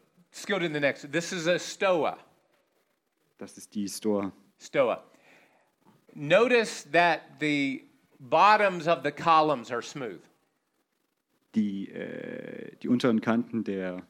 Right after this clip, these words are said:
Speaker 2: Säulen sind glatt.
Speaker 1: It's because all Athenians did was lean against them all day.
Speaker 2: Ah, die Athener sind die ganze Zeit an die Sie gelehnt.
Speaker 1: They were built that way.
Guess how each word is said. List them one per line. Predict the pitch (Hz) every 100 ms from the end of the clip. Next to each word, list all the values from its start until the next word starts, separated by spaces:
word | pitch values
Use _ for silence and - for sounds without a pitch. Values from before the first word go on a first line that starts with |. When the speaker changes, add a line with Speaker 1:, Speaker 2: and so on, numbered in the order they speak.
| _ -
Speaker 2:
Säulen | 107 107 110 104
sind | 101 98 98 - _ _ _ _ _ _ _ _ _ -
glatt. | 92 - _ _ _ _ _ _ _ _ - _ _
Speaker 1:
It's | - -
because | 170 170 196 175 160 - - - _ _ _ _ -
all | 160 190 208
Athenians | 190 214 214 196 170
did | 139 175 147
was | 147
lean | 151 185 175
against | 160 165 165
them | 151
all | 135 123
day. | 120 98 82 - - - -
Speaker 2:
Ah, | 143 139
die | 135
Athener | 113 143 147
sind | 139 139
die | 131
ganze | 131 135 131
Zeit | 139 127
an | 135
die | 120
Sie | 113 127 117
gelehnt. | 101 92 90 101 _ _ _ _ _ _ _ _ _ _ _ _ _ 139
Speaker 1:
They | 160 170
were | 170
built | 151 214 214
that | 131 104
way. | - -